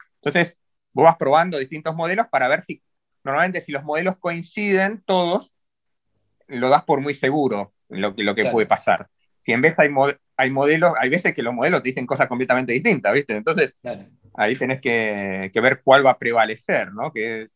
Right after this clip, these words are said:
Speaker 1: sobre
Speaker 2: Mm.
Speaker 1: todo, esto pasa mucho cuando tenés mucha influencia de costa, que tenés, eh, por ejemplo,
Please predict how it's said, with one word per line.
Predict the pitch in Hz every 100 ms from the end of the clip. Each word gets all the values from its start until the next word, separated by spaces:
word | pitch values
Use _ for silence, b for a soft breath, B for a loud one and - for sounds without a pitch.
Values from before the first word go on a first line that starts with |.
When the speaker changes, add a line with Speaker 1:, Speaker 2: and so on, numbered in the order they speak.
| _
Speaker 1:
sobre | - 127
Speaker 2:
Mm. |
Speaker 1:
todo, | 175 202 214 - _ _ _
esto | - 165 160
pasa | 170 160 143
mucho | 160 180 - 175
cuando | 143 131 120
tenés | 123 139
mucha | 143 135
influencia | 131 127 131 131 120
de | 117
costa, | 170 156 - 135 135 139 _ _ _ _ _
que | 113
tenés, | 107 110 113 -
eh, | 113 107 101
por | 104
ejemplo, | 110 107 110 104 104 101 98 101